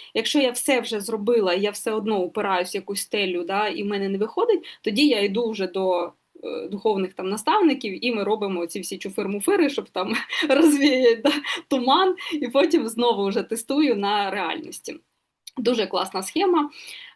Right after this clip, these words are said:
е, робоча. Вот. І, е, вийшло так, що в двадцять четвертому році,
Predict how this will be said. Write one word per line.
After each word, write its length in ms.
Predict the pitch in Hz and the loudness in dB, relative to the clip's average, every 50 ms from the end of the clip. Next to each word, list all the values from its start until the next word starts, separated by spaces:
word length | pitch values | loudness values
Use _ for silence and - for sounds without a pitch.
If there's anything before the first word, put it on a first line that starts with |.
| - | -6
е, 340 | 214 214 208 202 202 208 202 | -4 -4 -2 -2 -2 0 0
робоча. 500 | 233 226 196 202 196 190 - - 220 226 - _ _ _ | -2 -2 -2 -2 -4 -4 -4 -6 -8 -10 -12 _ _ _
Вот. 380 | - 202 180 202 214 214 - - _ _ _ _ _ _ _ | -14 -12 -10 -10 -10 -10 -12 -16 _ _ _ _ _ _ _
І, 460 | - 247 247 254 254 254 254 254 254 247 240 | -6 -4 -2 0 0 2 2 4 4 4 2
е, 120 | - - - _ _ _ _ _ _ - - 208 208 208 214 - - | 0 -4 -10 _ _ _ _ _ _ -8 -6 -6 -4 -4 -4 -6 -2
вийшло 360 | 214 277 370 - - 370 330 | 0 0 0 2 2 0 0
так, 300 | - - 262 233 233 - | 0 2 0 0 0 -2
що 160 | - - 233 | -4 -6 -6
в 60 | 208 | -6
двадцять 360 | 202 196 220 254 294 - - 285 | -4 -2 -2 -2 -2 -2 -2 -2
четвертому 600 | 262 233 - 240 247 247 254 - 240 214 214 214 | -4 -2 0 0 0 0 0 -2 -2 -2 0 0
році, 500 | 233 247 294 392 - - - 320 254 254 | 2 2 2 2 -2 -2 -2 0 0 0